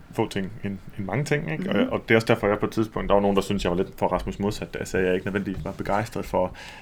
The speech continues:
Speaker 1: for, øh, for begrebet livsstilsændring, fordi
Speaker 2: Mhm.
Speaker 1: det her, det havde fået sådan en, en udelukkende positiv, øh, medbetydning. Og, øh, jeg kan også godt se det som lidt en respons på, "Nej, det skal ikke være en kur, det skal være en livsstilsændring." Ja, og det skal ikke være restriktivt, det skal være noget, jeg selv vil. Der er mange positive ting deri,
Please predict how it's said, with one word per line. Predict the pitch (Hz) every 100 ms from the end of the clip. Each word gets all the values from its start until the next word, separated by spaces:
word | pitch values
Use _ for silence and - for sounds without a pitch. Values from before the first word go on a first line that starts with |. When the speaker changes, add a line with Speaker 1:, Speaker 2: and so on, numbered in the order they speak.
| -
Speaker 1:
for, | - 104 101 101 98 98
øh, | 107
for | - - 95 -
begrebet | 107 113 104
livsstilsændring, | 131 151 90 - - - -
fordi | 269
Speaker 2:
Mhm. | 95
Speaker 1:
det | 104
her, | 110
det | 113
havde | 110
fået | 110
sådan | 104 104
en, | 98 -
en | 110 98
udelukkende | 120 113 107 -
positiv, | 120 117 - 92 82
øh, | 95 90
medbetydning. | 98 110 - - 104 95 98 - - - - -
Og, | 101 101 101 98
øh, | 92 92 95 95 92
jeg | 110
kan | 120
også | -
godt | -
se | 135 -
det |
som | - 98
lidt | 101
en |
respons | 95 - 113 101
på, | -
"Nej, | 82
det | 92
skal | -
ikke | 98
være | 90
en |
kur, | - 113
det | 92
skal | -
være | 98
en |
livsstilsændring." | 104 104 - - - - - -
Ja, | 107 107 - -
og |
det | -
skal | -
ikke | 110
være | 98
restriktivt, | 98 - - -
det | 87
skal | -
være |
noget, | 95 98
jeg |
selv | - 107 92
vil. | 92 101
Der | 107
er |
mange | 107 127
positive | 127 127 -
ting | 104 110
deri, | 98